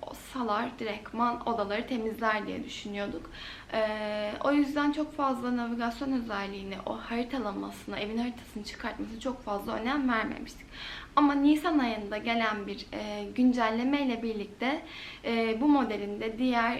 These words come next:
e, ona göre pahalı olan modellerden çok da aşağı kalır bir yanının olmadığını öğrendim araştırdığım zaman. E, bu normal, e, uygulamadan süpürgesini kullanacak, uygulamadan yöneten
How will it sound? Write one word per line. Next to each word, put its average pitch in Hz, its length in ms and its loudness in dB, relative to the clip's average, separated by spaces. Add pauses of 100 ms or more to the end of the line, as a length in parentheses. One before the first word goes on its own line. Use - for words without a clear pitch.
e, 208 360 -2 (180)
ona 226 220 0
göre 226 360 0
pahalı 240 420 2
olan 214 200 0
modellerden - 800 -2 (100)
çok - 200 -8
da - 100 0
aşağı 247 420 0
kalır 214 320 -4
bir 247 60 2
yanının 233 560 0
olmadığını 202 520 0
öğrendim 180 500 -4
araştırdığım 196 720 -2
zaman. 208 400 -4 (480)
E, 226 340 0 (120)
bu 294 280 2 (180)
normal, 262 440 4 (140)
e, 226 340 0 (260)
uygulamadan 247 800 2 (140)
süpürgesini 226 680 -4
kullanacak, 220 460 -2
uygulamadan 233 600 2
yöneten 202 460 -4